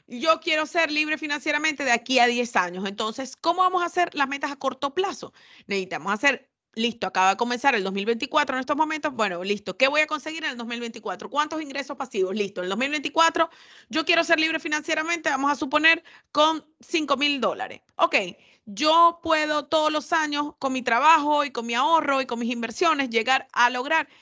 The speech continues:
quinientos dólares de ingresos pasivos todos los años. Perfecto. Entonces, listo, año uno, año dos, año tres, entonces el dos mil veinticuatro voy a conseguir quinientos, el dos mil veinticinco ya voy a llegar a los mil porque también voy a conseguir quinientos,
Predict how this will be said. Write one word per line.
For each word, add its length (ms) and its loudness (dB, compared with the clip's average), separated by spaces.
quinientos 800 -2
dólares 500 2
de 120 -4
ingresos 420 -2
pasivos 500 -4
todos 300 0
los 180 -8
años. 300 -10
Perfecto. 640 -2
Entonces, 520 -2
listo, 360 0
año 240 0
uno, 560 2
año 260 -2
dos, 400 6
año 200 0
tres, 160 -2
entonces 240 -6
el 60 -4
dos 100 -6
mil 120 -6
veinticuatro 500 -4
voy 100 0
a 20 -4
conseguir 400 -4
quinientos, 480 2
el 80 -2
dos 80 -4
mil 140 -6
veinticinco 560 -6
ya 160 2
voy 180 0
a 20 -2
llegar 240 2
a 40 0
los 120 2
mil 280 0
porque 240 -8
también 280 -6
voy 100 -4
a 40 -6
conseguir 320 -8
quinientos, 500 0